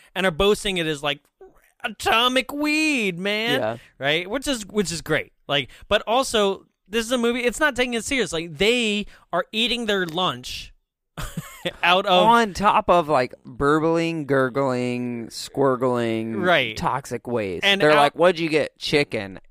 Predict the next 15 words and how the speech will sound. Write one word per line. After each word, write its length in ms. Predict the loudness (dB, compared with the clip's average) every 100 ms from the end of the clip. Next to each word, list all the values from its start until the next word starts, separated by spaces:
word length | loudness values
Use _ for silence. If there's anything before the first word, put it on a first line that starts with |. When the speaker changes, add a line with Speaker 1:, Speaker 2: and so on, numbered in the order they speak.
| 0
Speaker 2:
I 260 | 2 2
got 280 | 2 0 -2
pastrami 840 | -6 -10 -8 -4 -2 -2 -6 -8 -8
on 260 | -8 -10
rye." 800 | -4 0 2 2 0 -2 -4 -4
Speaker 1:
And 160 | -2 0
their 60 | 0
Speaker 2:
And 80 |
it's 40 | 2
Speaker 1:
lunch 220 | 0 0
Speaker 2:
like, 60 | 2
Speaker 1:
boxes 600 | 2 2 -2 -2 -2 -4
Speaker 2:
ugh. 100 | -2
Speaker 1:
are, 440 | 2 2 2 0 -2 -12 _ _ _
like, 240 | -4 -4